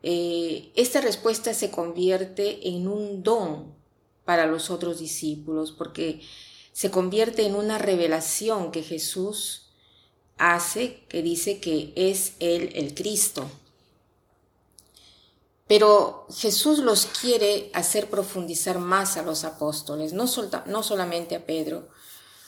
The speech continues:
porque comienza a compartir con ellos diciéndoles que deberá sufrir mucho, que lo llevarán a la muerte, pero que resucitará al tercer día. Entonces Jesús quiere hacer entrar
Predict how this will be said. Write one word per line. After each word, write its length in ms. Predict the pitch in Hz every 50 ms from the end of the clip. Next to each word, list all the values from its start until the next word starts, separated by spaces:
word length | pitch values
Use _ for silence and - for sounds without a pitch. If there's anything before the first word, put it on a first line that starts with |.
| - - -
porque 240 | - 196 185 196 190
comienza 680 | 202 202 208 220 226 254 262 262 - 285 277 247 233
a 80 | 208 -
compartir 580 | 190 185 175 170 - 170 170 165 - - 170
con 260 | - - 196 190 185
ellos 360 | 175 180 175 170 180 196 226 214
diciéndoles 880 | 185 175 175 - - 190 180 180 180 175 185 185 190 196 202 196 -
que 480 | - - - 170 165 147 - - - 160
deberá 360 | 165 175 170 170 160 156 170
sufrir 420 | 175 - - 185 - - 175 170 160
mucho, 680 | 160 165 175 190 220 220 - - - 208 208 - - - _ _ _ - - - - _ _ _
que 140 | - 185 175
lo 80 | 180
llevarán 420 | 175 165 175 165 165 160 165 165 170
a 60 | 165
la 120 | 160 160
muerte, 720 | 160 165 165 170 175 185 190 196 190 - - 226 - - -
pero 240 | - 220 226 214 214
que 100 | - 220
resucitará 1160 | 214 202 202 202 185 - - 180 175 - - - 175 - - 156 165 156 147 160 156 151 - -
al 220 | - 160 - - -
tercer 480 | 156 156 156 - - 165 156 156 151
día. 340 | - - - - - - - _ _ _ _ _ _ _ _ _ _ _ _ _ _
Entonces 420 | - 202 196 226 254 254 277 285 254
Jesús 360 | 262 233 - - 262 254 -
quiere 320 | - - 233 233 220 220
hacer 320 | 214 196 190 - 226 208 208
entrar 800 | 202 196 190 185 190 - 202 190 190 185 185 190 185 - -